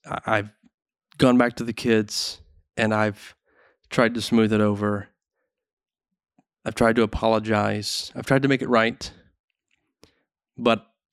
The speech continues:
I just want you to know that I'm not just trying to give you advice.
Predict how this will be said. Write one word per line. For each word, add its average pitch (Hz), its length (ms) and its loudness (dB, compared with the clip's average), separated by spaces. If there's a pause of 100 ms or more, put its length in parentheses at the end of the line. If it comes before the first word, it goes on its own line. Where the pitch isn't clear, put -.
(140)
I 120 80 0
just 131 180 -2
want 139 220 2
you 135 80 0
to 127 40 6
know 127 220 4
that 113 300 -2 (1040)
I'm 135 180 2
not 139 180 2
just 127 180 0
trying 127 220 2
to 120 40 0
give 120 180 0
you 117 120 4
advice. 139 680 -2